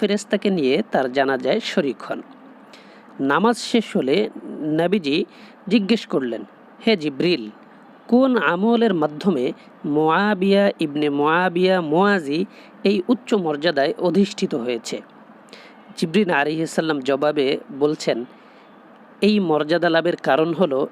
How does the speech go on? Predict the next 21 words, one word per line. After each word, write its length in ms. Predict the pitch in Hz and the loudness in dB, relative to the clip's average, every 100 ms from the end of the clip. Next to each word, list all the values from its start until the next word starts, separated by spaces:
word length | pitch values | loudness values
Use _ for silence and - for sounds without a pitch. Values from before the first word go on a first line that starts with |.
| - | -8
সে 300 | - 196 175 | -2 -2 0
দাঁড়িয়ে, 640 | 139 143 156 160 156 151 151 | 0 2 2 0 2 2 2
বসে, 540 | 139 151 147 - 160 143 | 2 0 0 -2 0 0
হেঁটে 200 | 170 170 | -2 -2
হেঁটে, 380 | 185 185 - 165 160 - - - | -2 -2 -2 -4 -4 -16 -20 -2
এমনকি 600 | 180 190 214 208 165 165 185 - - - - | 2 4 2 0 0 0 -2 -8 -20 -20 -16
সাওয়ারিতেও 920 | - - 190 202 214 220 240 226 170 - | -6 0 2 2 0 0 0 2 0 -2
তথা 380 | 180 185 147 190 - - | -2 0 -2 -4 -12 -16
সর্ব 500 | - - 233 226 175 | -12 -2 0 2 2
অবস্থায় 640 | 151 165 202 - 185 131 - - | 2 2 0 -2 -4 -4 -8 -20
সূরা 300 | - 190 165 156 | -4 0 0 0
ইখলাস 400 | 196 - 190 - | -4 0 -2 0
তেলাওয়াত 360 | 143 123 113 - | -2 0 -2 -8
করত।" 320 | 110 - 101 - - - - - - - - - | -10 -8 -12 -12 -20 -20 -20 -20 -20 -20 -20 -16
সুবহানাল্লাহি 720 | - 127 151 143 120 143 131 | -8 -4 -4 -4 -2 -2 -2
ওয়া 100 | 117 | -8
বিহামদিহি। 640 | 117 - 127 123 - 175 202 - - - - - | -8 -8 -6 -6 -4 -6 -6 -16 -20 -20 -20 -6
মুআজে 420 | 160 175 196 185 | 0 2 2 0
কাবীর 500 | 202 160 160 175 160 - - | 0 0 0 0 0 -4 -6
আট 340 | - 180 196 - | -2 -2 -4 -4
বাই 440 | 147 131 131 170 | 0 2 2 0